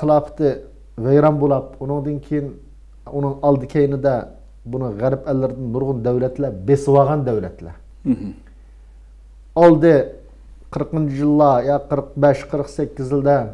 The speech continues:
Speaker 1: keyni taqa oltmish necha yilda mustaqil bo'lgan davlatlar. Asli g'arb dunyosi nurg'un davlatlarni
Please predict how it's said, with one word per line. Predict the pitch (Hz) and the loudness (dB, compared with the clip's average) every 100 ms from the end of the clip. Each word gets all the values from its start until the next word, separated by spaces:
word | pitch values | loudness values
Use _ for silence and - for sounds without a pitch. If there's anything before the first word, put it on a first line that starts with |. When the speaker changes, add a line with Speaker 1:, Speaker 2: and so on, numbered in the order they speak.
| - - - | -16 -16 -2
Speaker 1:
keyni | 160 151 156 175 165 - - | 0 0 0 -4 -6 -14 -12
taqa | 127 139 143 - - - - - - - - | -6 -4 -4 -8 -20 -20 -20 -20 -20 -12 -6
oltmish | 143 143 139 143 | -6 -6 -8 -6
necha | 139 - 139 | -8 -4 -4
yilda | 135 175 131 | -4 -8 -10
mustaqil | - - - 143 113 | -12 -12 -10 -8 -8
bo'lgan | 110 135 107 | -10 -10 -12
davlatlar. | 95 92 - 85 - - - - - - - - - - 127 | -12 -14 -18 -20 -20 -20 -20 -20 -20 -20 -20 -20 -20 -16 -14
Asli | - 131 110 | -12 -10 -8
g'arb | 123 - | -8 -10
dunyosi | 123 113 104 - 180 175 | -12 -10 -12 -12 -12 -8
nurg'un | 175 160 131 | -6 -4 -4
davlatlarni | 123 113 - 120 120 | -6 -8 -10 -12 -14